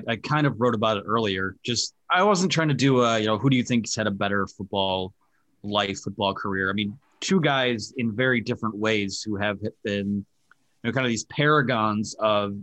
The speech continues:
sustained success over, you know, it's crazy to think. I mean, in the span of twenty years, um, Charles Woodson was, you know, a, a Mister,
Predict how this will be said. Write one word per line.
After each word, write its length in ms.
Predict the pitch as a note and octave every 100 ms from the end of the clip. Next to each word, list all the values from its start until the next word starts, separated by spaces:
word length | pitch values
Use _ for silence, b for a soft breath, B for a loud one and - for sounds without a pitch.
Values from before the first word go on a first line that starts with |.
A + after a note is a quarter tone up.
| - _
sustained 640 | - B2+ A#2 - C3 C3 A#2+
success 560 | A2+ - A#2+ A2+ -
over, 520 | A#2 A2 G#2 G#2 G2 G2 b b b
you 60 | -
know, 60 |
it's 120 | G#2
crazy 300 | - C3+ A2
to 80 | G#2
think. 180 | B2 A#2
I 40 |
mean, 380 | G#2+ G#2+ G#2+ A2 -
in 160 | B2+ A#2+
the 60 |
span 300 | A2+ - C3
of 180 | B2 A2
twenty 300 | - B2 C3
years, 640 | A#2 A2 C3+ A2+ A2 G#2+ - _ _ _ _ -
um, 560 | G#2 G2+ G2+ G2 G2 - _ _ _ _ _ _ - -
Charles 340 | - C#3 C#3+
Woodson 580 | A#2+ C#3 - B2+ B2+ A2 - _ _ _ _ _ _
was, 720 | B2+ A#2 A2 G#2+ G#2 - - - _ _ _ _
you 80 | G#2
know, 160 | G2 F#2+
a, 240 | F#2+ E2+
a 40 |
Mister, 600 | G2+ A2 A#2+ B2 A2+ A2